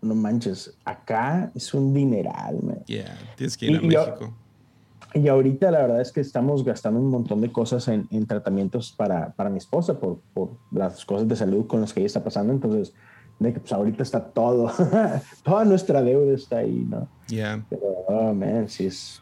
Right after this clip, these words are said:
Speaker 2: Pero
Speaker 1: ah,
Speaker 2: sí.
Speaker 1: es
Speaker 2: Y ya el sábado nos lanzamos a, a Phoenix. Ah, Sawyer estaba muy emocionado por comer mister Beast Burger. Ah, <laughs> entonces pedimos ahí a la casa.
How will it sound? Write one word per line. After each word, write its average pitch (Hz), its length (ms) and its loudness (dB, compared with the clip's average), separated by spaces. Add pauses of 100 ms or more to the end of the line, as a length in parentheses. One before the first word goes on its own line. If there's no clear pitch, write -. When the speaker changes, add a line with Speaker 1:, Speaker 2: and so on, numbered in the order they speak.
(460)
Speaker 2:
Pero 113 180 -2
Speaker 1:
ah, - 20 -4
Speaker 2:
sí. 113 220 -2
Speaker 1:
es 113 140 -4 (1040)
Speaker 2:
Y 151 140 -4
ya 175 240 4
el 139 160 2
sábado 151 480 2
nos 131 160 -2
lanzamos 131 580 0
a, 110 260 -2
a - 480 -16
Phoenix. 180 720 -2
Ah, 110 400 -8
Sawyer 123 320 -2
estaba 120 260 0
muy 117 200 2
emocionado 110 580 -2
por 110 180 -6
comer 104 380 -4
mister 117 400 0
Beast 120 420 -2
Burger. 143 460 0 (640)
Ah, 107 320 -4 (280)
<laughs> 147 160 0 (100)
entonces 117 340 -2
pedimos 117 440 0
ahí 113 120 2
a 113 40 2
la 110 140 0
casa. 127 500 -2